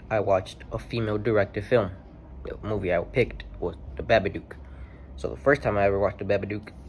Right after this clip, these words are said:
I watched it with my cousin. Um, my cousin Junior and Chris, they came to sleep over at my house. And he had already watched the movie. It was on Netflix at the time or something. It was on something at the time.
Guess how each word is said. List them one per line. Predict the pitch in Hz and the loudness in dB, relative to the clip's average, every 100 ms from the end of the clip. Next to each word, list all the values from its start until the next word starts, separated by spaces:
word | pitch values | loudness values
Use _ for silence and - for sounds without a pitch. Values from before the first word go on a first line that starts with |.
| - | 0
I | 98 | 2
watched | 98 - | 2 0
it | 98 | -4
with | 98 | -2
my | 92 | -2
cousin. | - 131 104 90 - - - - - - - - - - - - - - - | 0 2 2 -2 -10 -18 -20 -20 -18 -16 -16 -16 -16 -16 -16 -18 -18 -18 -4
Um, | 113 104 101 101 - - - | 0 2 0 -4 -12 -20 -6
my | 110 | -2
cousin | 120 110 | 0 0
Junior | 110 107 | 0 0
and | 98 | 0
Chris, | - 104 | 0 0
they | 104 | -2
came | 98 110 | -2 -2
to | 104 | -2
sleep | - 101 | -4 0
over | 107 101 | 2 2
at | |
my | 98 | 0
house. | 104 117 117 - - - - - - - - - - - - | 2 0 0 -10 -12 -14 -14 -14 -12 -12 -12 -14 -14 -16 -6
And | 95 95 | -4 -2
he | 131 | 2
had | 143 | 4
already | 117 113 | 6 6
watched | 104 101 - | 6 2 0
the | |
movie. | 101 104 98 | -2 -2 0
It | 113 | 2
was | 131 | 4
on | 123 | 4
Netflix | 104 107 - - | 4 0 -2 -6
at | 82 | -8
the | - | -8
time | 92 78 | -8 -6
or | 78 | -2
something. | 123 95 | -2 0
It | 113 | 0
was | 113 | 0
on | 90 | -2
something | 120 110 80 | -2 -2 -4
at | - | -6
the | - | -10
time. | - | -12